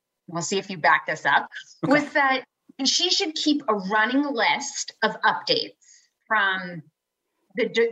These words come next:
Speaker 1: the date of the defer until I said late January, early February,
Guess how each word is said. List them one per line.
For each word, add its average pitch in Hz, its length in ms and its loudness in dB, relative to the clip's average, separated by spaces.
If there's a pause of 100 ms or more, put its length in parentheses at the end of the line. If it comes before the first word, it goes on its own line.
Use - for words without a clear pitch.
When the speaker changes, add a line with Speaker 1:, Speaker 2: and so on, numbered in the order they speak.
Speaker 1:
the 214 120 0
date 262 280 0
of 285 160 -2
the 269 100 0
defer 196 800 0
until 190 640 0
I 294 160 0
said 185 560 0 (320)
late 247 640 2
January, 208 800 2
early 202 320 0
February, 226 840 0